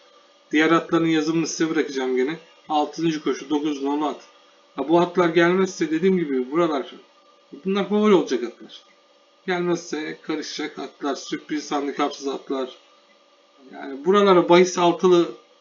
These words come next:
bilmiyorum. Yapmak ne kadar mantıklı, ne kadar doğru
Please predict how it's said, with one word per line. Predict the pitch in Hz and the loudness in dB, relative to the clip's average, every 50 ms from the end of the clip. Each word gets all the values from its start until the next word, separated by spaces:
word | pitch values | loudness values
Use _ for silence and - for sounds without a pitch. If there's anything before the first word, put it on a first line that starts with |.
| _ _ | _ _
bilmiyorum. | 185 190 202 196 185 170 147 131 120 110 - _ _ _ _ _ _ _ _ _ _ _ _ _ _ _ _ _ _ _ - | -8 -6 -2 0 0 0 0 -2 -4 -8 -10 _ _ _ _ _ _ _ _ _ _ _ _ _ _ _ _ _ _ _ -6
Yapmak | 151 156 151 151 - 175 175 170 - | -4 -4 -4 -4 -2 -2 -2 -2 0
ne | - 175 170 | -2 -2 0
kadar | - 170 156 160 151 | 0 -2 -2 -2 -2
mantıklı, | 147 151 151 143 135 - - 135 - - 143 143 139 | -2 -2 -2 -2 -4 -4 -8 -12 -8 -6 -6 -4 -4
ne | 143 135 | -4 -4
kadar | - 151 139 143 139 135 127 127 | -4 -4 -2 -2 -2 -2 -2 2
doğru | 143 139 135 127 131 135 131 | 2 2 4 4 2 0 -2